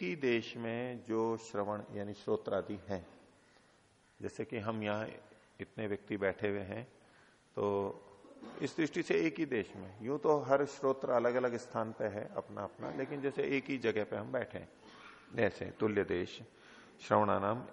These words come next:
एक देश श्रुतित्वम, एक उस स्थान पर जो चीज सुनी जा रही है वो हम सबको सुनाई दे रही है,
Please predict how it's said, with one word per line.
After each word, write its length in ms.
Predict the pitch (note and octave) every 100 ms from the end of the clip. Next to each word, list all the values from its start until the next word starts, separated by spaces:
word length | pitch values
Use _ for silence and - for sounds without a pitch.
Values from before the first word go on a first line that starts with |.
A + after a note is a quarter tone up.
| -
एक 300 | B2+ D3+ E3
देश 240 | D#3 E3 F3
श्रुतित्वम, 680 | D3+ D3 - G#2+ - F2+ F2+ - -
एक 260 | C#3 D#3
उस 180 | E3+ F#3+
स्थान 420 | D#3+ - C#3+ D3
पर 180 | C#3+ D3+
जो 180 | C3+ C#3+
चीज 420 | - - C#3 B2+
सुनी 340 | - B2 C3
जा 160 | B2+ A#2+
रही 160 | A#2 C3
है 60 |
वो 100 | C3
हम 140 | B2+ B2
सबको 300 | C3 - B2+
सुनाई 320 | B2 G#2+ G#2+
दे 140 | F#2+
रही 140 | F2 F2+
है, 140 | -